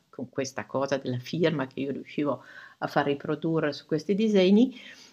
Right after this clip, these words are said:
e quindi, eh, c'erano dei veri caratteri, no? Quindi c'era il Burnic,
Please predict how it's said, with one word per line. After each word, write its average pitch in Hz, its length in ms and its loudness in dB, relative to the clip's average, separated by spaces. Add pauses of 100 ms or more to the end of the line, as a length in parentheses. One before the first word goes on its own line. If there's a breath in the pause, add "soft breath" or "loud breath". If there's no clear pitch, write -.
e 277 220 8
quindi, 202 580 4
eh, 160 400 2
c'erano 170 840 2
dei 175 240 0
veri 220 220 2
caratteri, 165 800 0
no? 214 220 2
Quindi 165 260 -2
c'era 156 420 0 (320 loud breath)
il 139 480 -8
Burnic, 180 640 0